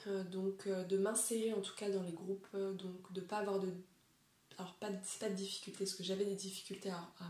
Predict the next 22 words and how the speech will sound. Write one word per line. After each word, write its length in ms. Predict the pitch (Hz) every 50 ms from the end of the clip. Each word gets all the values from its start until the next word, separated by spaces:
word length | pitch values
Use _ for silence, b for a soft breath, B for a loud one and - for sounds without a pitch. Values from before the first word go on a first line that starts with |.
| 175
m'insérer 420 | 190 202 202 - - - 196 190 190
dans 180 | 185 165 165
un 60 | 170 165
groupe, 260 | 160 196 196 - -
clairement, 400 | - - 185 175 185 185 196 - - B B B B B B B B B B B B B -
mais 120 | 196 196 196
en 120 | 196 196
tout 100 | 196 -
cas 120 | - 240 233
à 40 |
me 140 | 214 202 196
faufiler 540 | 196 - - 240 226 226 - - 196 196 185
plutôt, 340 | - - 175 - - 196 190
tu 260 | - - - - 202
veux, 140 | 202 196 190
enfin, 340 | 190 - 185 180 175 175 175 B B B B B B B B B B B -
à 100 | 190 190
être, 360 | 202 202 208 - - - 196 185 175 175 175 175 175 180 185 190 190 - - _ _ _ - _ - - - _ _ - - 202
euh, 100 | 196 190 185 180
à, 500 | 180 180 180 180 180 180 - - - 190
à 80 | 185 190
être, 180 | 196 190 -